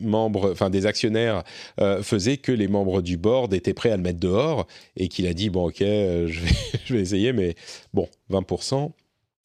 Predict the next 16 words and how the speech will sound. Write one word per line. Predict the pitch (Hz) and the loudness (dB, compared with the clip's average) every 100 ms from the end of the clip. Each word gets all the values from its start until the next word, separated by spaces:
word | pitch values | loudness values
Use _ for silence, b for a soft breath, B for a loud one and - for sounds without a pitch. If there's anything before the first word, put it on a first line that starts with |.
| - _ | -20 _
peu | 139 | -8
probable. » | - 80 67 - - _ _ _ _ _ _ _ _ _ - B B B B | -4 -4 -4 -10 -14 _ _ _ _ _ _ _ _ _ -20 B B B B
Et | 113 | 0
d'ailleurs, | 110 101 151 156 95 - | 2 2 2 0 -4 -6
si | 90 - 127 120 | -4 -2 0 2
jamais, | 110 104 113 107 98 117 | 2 2 2 2 0 0
euh, | 92 90 90 | 0 0 -2
il, | 92 - | -4 -2
ça | - | 0
n'est | 92 | 0
pas | 92 101 | 2 2
atteint | 92 113 101 | 2 2 2
et | |
que | 87 98 | 0 -2
Dorsey, | 87 95 - - 104 98 87 | 0 0 -2 -2 0 2 2
euh, | 82 82 | 2 0